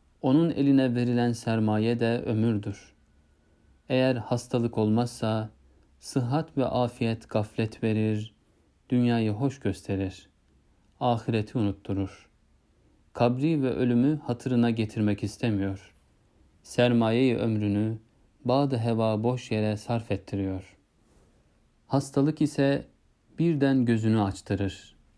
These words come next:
Vücuduna ve cesedine der ki, "La yemut değilsin, başıboş değilsin, bir vazifen var.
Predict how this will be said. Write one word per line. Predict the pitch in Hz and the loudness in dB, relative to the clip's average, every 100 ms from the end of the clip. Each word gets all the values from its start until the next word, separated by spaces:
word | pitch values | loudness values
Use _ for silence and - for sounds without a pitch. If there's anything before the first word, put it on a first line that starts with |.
| _ _ _ _ _ | _ _ _ _ _
Vücuduna | 120 127 135 131 127 143 | -2 2 2 4 4 4
ve | 127 120 | 2 2
cesedine | 123 123 123 120 120 110 | 0 -2 -2 2 2 2
der | 127 123 | 0 0
ki, | - 117 107 - _ _ _ _ _ - | -2 -2 -2 -10 _ _ _ _ _ -2
"La | 117 123 | 2 4
yemut | 120 120 113 - | 4 2 0 0
değilsin, | 107 113 110 - 98 98 95 - _ _ _ _ _ _ _ | 2 4 2 -2 -4 -2 -6 -12 _ _ _ _ _ _ _
başıboş | 120 120 - 131 117 - | 0 0 2 0 0 -2
değilsin, | 120 127 107 - 101 95 - _ _ _ _ _ _ _ - | 0 2 0 -2 -2 -2 -6 _ _ _ _ _ _ _ -2
bir | 123 | 0
vazifen | 117 110 104 104 101 120 113 | 2 0 0 -2 -2 -2 0
var. | 101 95 - - | 0 -2 -8 -20